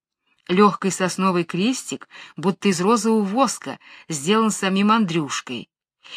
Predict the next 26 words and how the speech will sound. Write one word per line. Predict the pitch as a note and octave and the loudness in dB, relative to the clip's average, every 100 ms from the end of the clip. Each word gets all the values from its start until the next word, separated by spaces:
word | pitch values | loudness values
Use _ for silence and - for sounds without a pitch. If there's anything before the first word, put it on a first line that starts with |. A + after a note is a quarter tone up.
| - | 0
И | G3 | 2
его | F#3+ A3 | 4 4
же | A#3 | 2
резьба | A3+ F#3+ E3 E3+ F#3 F#3 | 0 0 2 4 4 0
навесок, | F3+ G3+ G3 D#3 C#3 - - - _ - | -2 0 0 -2 -4 -10 -14 -20 _ -12
звездочками | C#3+ D#3 B3 B3 F#3 - D3+ C3+ B2+ | -6 0 2 2 0 -2 -6 -8 -6
и | G#3+ | -6
крестиками. | A3+ G#3 E3+ - D3+ - C3+ B2+ - _ _ - - - | -2 0 0 -4 -12 -10 -10 -12 -16 _ _ -20 -20 -2
И | G3+ | -2
точеные | G3+ A3 - C4 C#4 C4 C4 _ - | 2 0 0 2 2 2 0 _ -14
столбушки | - - A#3+ A#3 C4 - F#3+ | -6 0 2 2 -2 -4 -2
из | F3 - G#3+ | -2 0 0
реек, | F#3 F3 D3 C3+ - | 2 0 0 -4 -8
загляденье. | C#3+ F#3 A3+ G3 B3 F#3 A#2 A#2 - _ _ _ _ _ _ _ - | -6 -2 0 2 2 0 -4 -10 -14 _ _ _ _ _ _ _ -4
И | F#3 | 2
даже | A3+ A3+ B3 - - | 2 2 0 -2 -14
сияние | - - G3+ G#3 G#3+ E3 C3+ | -8 0 2 4 4 2 -2
от | C3 | -10
креста, | - C#3 - - C#3 C3+ G#2+ _ - | -14 -12 -12 -12 -10 -10 -10 _ -10
из | D#3 - | -8 -6
тонких | - A3 D4 C4+ A3 G3 | 2 6 6 4 -2 0
и | |
острых | F3 G#3+ - F#3+ - | 2 2 0 -6 -6
стрелок, | - E3+ F3+ D#3 C3 - | -6 -2 0 -2 -6 -10
совсем | - E3+ - - D#4+ D4+ | -6 -4 -4 -2 0 0
живое. | A#3 C4 B3 B3+ F3 C3 | 0 0 2 2 2 -2